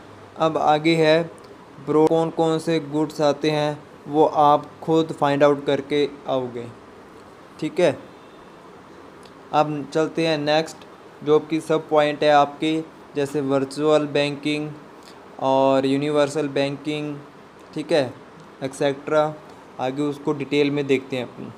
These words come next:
narrow bank में देखें कि narrow bank की definition क्या होती है। नैरो का मतलब होता है छोटा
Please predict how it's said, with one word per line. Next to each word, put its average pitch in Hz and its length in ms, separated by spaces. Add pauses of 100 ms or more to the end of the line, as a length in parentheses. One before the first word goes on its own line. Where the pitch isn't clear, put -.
narrow 147 280
bank 151 320
में 151 160
देखें 139 380 (760)
कि 151 80
narrow 143 500
bank 151 400
की 156 180
definition 151 720
क्या 147 200
होती 131 320
है। 107 260 (960)
नैरो 139 540
का 156 180
मतलब 147 420
होता 147 260
है 147 100
छोटा 147 480